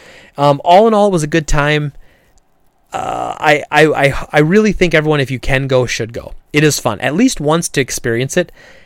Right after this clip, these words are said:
Uh, I'm gonna, I'm gonna look on their website. I don't know if they have one, but I wanna send them some suggestions or some questions I had about that stuff,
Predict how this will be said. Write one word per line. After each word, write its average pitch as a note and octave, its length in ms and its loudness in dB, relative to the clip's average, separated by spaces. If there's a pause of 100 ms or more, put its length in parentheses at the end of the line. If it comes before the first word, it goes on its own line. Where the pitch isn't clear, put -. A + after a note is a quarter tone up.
(180)
Uh, A#2 380 -4
I'm E3 200 0
gonna, A3 420 2
I'm D#3+ 80 -2
gonna A#3+ 120 0
look G3+ 220 0
on A3 100 -2
their E3 100 4
website. C3+ 320 4
I A#2 40 2
don't C3+ 140 4
know F3+ 80 2
if - 60 -10
they B2 100 2
have B2 220 0
one, A2+ 120 -4
but G#2+ 120 -4
I A2 60 0
wanna D3+ 220 0
send B2+ 280 -4
them B2+ 120 -4
some A#2+ 220 -8
suggestions A#2 680 -4
or B2+ 80 0
some A#2+ 200 -8
questions C3+ 440 -4
I C#3+ 100 0
had D3+ 200 0
about A#2 340 -2
that D3 200 -2
stuff, - 340 -6